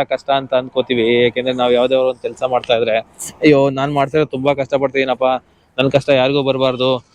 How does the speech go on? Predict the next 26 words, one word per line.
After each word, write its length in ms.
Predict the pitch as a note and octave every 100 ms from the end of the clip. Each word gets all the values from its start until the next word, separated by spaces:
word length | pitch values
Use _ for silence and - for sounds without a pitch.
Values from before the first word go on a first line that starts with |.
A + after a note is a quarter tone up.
| B2+
ನಾನ್ 180 | A#2+ B2
ಮಾಡ್ತಾ 260 | A#2+ B2
ಇರೋದೇ 200 | B2+ B2+
ಕಷ್ಟ, 280 | B2 A#2+ -
ಹಾಗೆ 360 | A#2 A2+ A#2+ A#2+
ಹೀಗೆ 200 | A2 A2+
ಅಂತ 160 | A2+
ಅನ್ಕೊಂಡು 380 | A#2 A#2 A#2+ A#2
ಗೋಳಾಡ್ತೀವಿ, 560 | A2 A2 A#2 A#2+ A#2+ A#2+
ಮತ್ತೆ 220 | A#2+ A2
ಚಿಂತೆ 300 | A2 - B2+
ತಗೋತೀವಿ, 680 | A#2 A2 G#2+ A#2 B2 - E2 - - - -
ಮತ್ತೆ 180 | F3+ A2
ಏನೇನೋ 420 | A2 C#3+ G3 G#3+
ಯೋಚನೆಗಳನ್ನು 540 | F#3 F3+ G3 F#3+ F#3+
ಮಾಡ್ತಾರೆ, 400 | E3 C3+ C3 D#3 - _ _ _ -
ನನಗೆ 160 | C#3+ C#3
ತುಂಬಾ 220 | C#3+ D3
ಕಷ್ಟ 220 | C#3+ -
ಬಂತು, 320 | C#3+ C3+ C#3+
ಹಾಗೆ 240 | C3 C3+ C3+
ಹೀಗೆ 160 | B2+
ಅಂತ 120 | C3+
ಎಂತೆಂಥದೋ 520 | C3+ B2+ C3+ D#3 D#3+ E3+
ಯೋಚನೆ 300 | D#3 D#3 D3
ಮಾಡ್ತಾರೆ. 320 | C3 A#2+